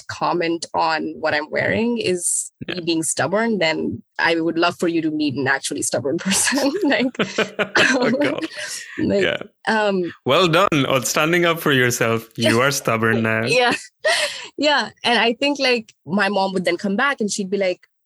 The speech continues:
Speaker 1: she would, she would do her best. She would say, "Look, I understand it's hard, but we are in this environment. The first things that people are gonna say are gonna be about you and me and not about the guy." But I just, even at the time and even now, I'm just like, "That is so unfair." And it was,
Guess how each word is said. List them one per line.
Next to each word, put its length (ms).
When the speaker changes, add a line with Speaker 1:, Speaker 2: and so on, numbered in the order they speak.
Speaker 1:
she 220
would, 400
she 160
would 160
do 160
her 160
best. 480
She 200
would 140
say, 280
"Look, 320
I 160
understand 440
it's 160
hard, 260
but 140
we 180
are 180
in 180
this 180
environment. 600
The 80
first 500
things 400
that 120
people 220
are 40
gonna 160
say 160
are 100
gonna 180
be 80
about 300
you 160
and 160
me 180
and 100
not 140
about 220
the 60
guy." 340
But 120
I 120
just, 280
even 240
at 120
the 80
time 260
and 100
even 240
now, 160
I'm 140
just 180
like, 260
"That 140
is 120
so 360
unfair." 720
And 220
it 180
was, 500